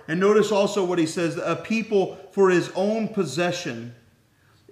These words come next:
In some translations say, "A peculiar people." We think of peculiar as strange, but the Greek word is a possession, one's property.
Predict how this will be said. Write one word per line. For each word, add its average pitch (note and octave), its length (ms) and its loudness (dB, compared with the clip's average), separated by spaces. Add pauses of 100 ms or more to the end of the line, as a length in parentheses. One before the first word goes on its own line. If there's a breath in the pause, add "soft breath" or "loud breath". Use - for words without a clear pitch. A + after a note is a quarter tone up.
(160)
In F#3 320 -6
some A3 320 -2
translations F3+ 800 -2
say, F3 280 -4
"A D3 140 -4
peculiar G#3 720 -6
people." C3+ 640 -12 (640 soft breath)
We F3 260 0
think G3+ 220 0
of F#3 140 -4
peculiar E3+ 680 0
as C#3+ 220 -4
strange, C#3 880 -6 (720 soft breath)
but E3 200 -4
the E3 80 -2
Greek F#3+ 360 0
word E3 280 2
is D#3+ 160 -2
a D#3+ 40 -4
possession, D3+ 760 -4
one's F#3 440 -2 (280 loud breath)
property. C#3+ 680 -6